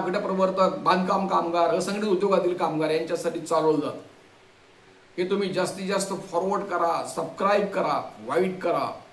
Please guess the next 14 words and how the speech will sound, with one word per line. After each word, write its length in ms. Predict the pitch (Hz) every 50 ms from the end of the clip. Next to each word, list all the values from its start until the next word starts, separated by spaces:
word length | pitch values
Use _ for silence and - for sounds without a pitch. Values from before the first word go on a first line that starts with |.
| - - - - - - - - - - - - - - - -
प्रचार 340 | - 147 - 202 196 196 190
करा. 280 | - 175 170 156 139 127 - - - - - - -
काही 140 | 156 175 185
शंका 380 | 180 - 180 170 175 180 202 208
असेल 280 | 202 190 196 185 180 185
तर 80 | 165 151
जरूर 300 | - 170 190 226 247 240 190
विचारा. 440 | 180 - 185 170 160 147 139 123 113
माझा 260 | 135 156 165 185 185
मोबाईल 360 | 180 185 180 185 190 190 190
क्रमांक 360 | 190 185 180 170 170 165 151 147
आहे 240 | 139 127 123 113 - - - - - - - - - - - - - - - - - -
आणि 140 | 143 147
मी 220 | 147 165 214 240